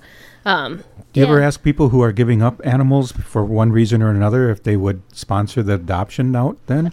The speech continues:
Speaker 1: Um, we don't really ask, but a lot of people do do that. They do sponsor their adoption fee. Um, sometimes people do, uh, that and for someone's birthday. Um, they'll come and want to, as a gift, sponsor an animal. Uh,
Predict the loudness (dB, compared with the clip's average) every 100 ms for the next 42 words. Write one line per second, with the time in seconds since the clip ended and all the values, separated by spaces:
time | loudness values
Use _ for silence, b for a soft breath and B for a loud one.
0 | -6 -6 -6 -6 -8 -4 0 0 0 0
1 | 0 0 -2 0 -2 -2 -6 -6 -4 -6
2 | -4 -4 -2 0 2 0 -4 -12 -6 -4
3 | -4 -4 -4 -4 -6 -4 -4 -2 -2 -4
4 | -6 -6 -6 -8 -8 B B -2 -2 0
5 | 0 -2 -2 0 2 2 2 2 4 2
6 | 0 0 0 0 -2 -4 -4 -6 -6 -4
7 | -4 -4 0 -2 0 0 2 2 2 0
8 | -2 -4 -2 -2 -4 -6 -4 -4 -4 -4
9 | -4 -6 -8 -6 -6 -6 -2 -2 -2 -4
10 | -4 -4 -6 -6 -4 -4 -4 -4 -6 B
11 | B B B -10